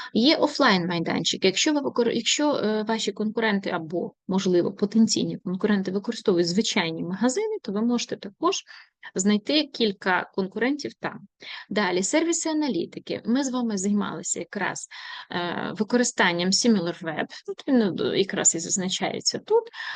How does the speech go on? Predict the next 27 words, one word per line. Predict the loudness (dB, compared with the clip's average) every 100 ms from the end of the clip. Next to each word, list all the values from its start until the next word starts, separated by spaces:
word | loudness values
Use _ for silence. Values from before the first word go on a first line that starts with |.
| -8 -2
Е, | 0 0 -2 2
ми | 2 4 2
використовували | -2 -6 -8 -4 -2 -2
безплатну | -2 -2 -2 -2 -4
онл-, | -2 0 0 0
безплатний, | -2 0 0 0 -4
е, | -10 -12 -16 _ _ _
частину | 0 0 4 4 4 2
онлайн-сервісу, | 2 2 2 0 0 4 4 2 -2 -10 -14 -14 -4
де | 0
ми | 4
могли | 4 4 0
проаналізувати | 0 2 2 2 0 0 -2 -4 -8 -12 -10
конкурентів | -8 0 2 4 4 2
і | 2
знайти. | 4 4 4 2 0 0 -12 0
І | 2
ми | 4 4
бачили, | 2 0 -2 -4
що | -4 -4
коли | 0 0
ми | 0
починаємо | -2 -2 -2 -2 -4 -6
вводити | -4 0 0 0 -6
певний | -4 -2 -2 -6
якийсь, | -8 -6 -4 -2 0
е, | 0 0 -6